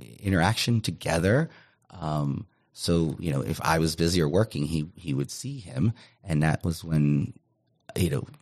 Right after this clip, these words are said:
i-, the dynamic was interesting 'cause I, usually it's, it's me. I'm the one that's out there, you know, dating and having fun and, and so forth. And my husband's a very, you know, introverted person. So I encouraged it.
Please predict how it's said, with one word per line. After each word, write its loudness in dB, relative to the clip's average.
i-, 2
the 2
dynamic 4
was 4
interesting 2
'cause -4
I, -8
usually 2
it's, -4
it's -2
me. 0
I'm 0
the 4
one 2
that's -2
out -2
there, 2
you -12
know, 0
dating 4
and 0
having 2
fun 4
and, 2
and 0
so 0
forth. -2
And -2
my 0
husband's 0
a 0
very, 2
you 0
know, -2
introverted 0
person. -2
So 0
I 2
encouraged 2
it. 0